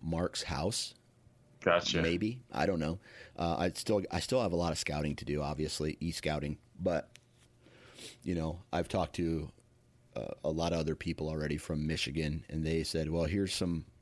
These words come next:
Speaker 1: here's some public in the area, but it gets pounded," and I'm
Speaker 2: Yeah.
Speaker 1: okay. I'm okay with that, dude. I, uh, I just wanna go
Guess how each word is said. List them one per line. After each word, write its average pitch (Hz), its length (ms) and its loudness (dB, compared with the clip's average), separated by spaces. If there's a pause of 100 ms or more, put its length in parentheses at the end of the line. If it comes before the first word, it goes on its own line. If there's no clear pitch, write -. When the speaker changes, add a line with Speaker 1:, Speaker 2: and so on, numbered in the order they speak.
Speaker 1:
here's 107 240 0
some 101 120 0
public 101 360 0
in 95 60 2
the 85 100 2
area, 87 480 4
but 82 480 2
it 85 100 2
gets 87 200 0
pounded," 87 480 0 (240)
and 78 400 -2 (200)
I'm - 140 0
Speaker 2:
Yeah. 80 180 8
Speaker 1:
okay. 78 220 2
I'm 95 140 0
okay 85 220 0
with 73 100 -2
that, 71 200 -4
dude. 82 220 -2 (180)
I, 95 220 2
uh, 92 300 4 (840)
I 95 100 4
just 135 200 0
wanna 110 160 2
go 92 560 2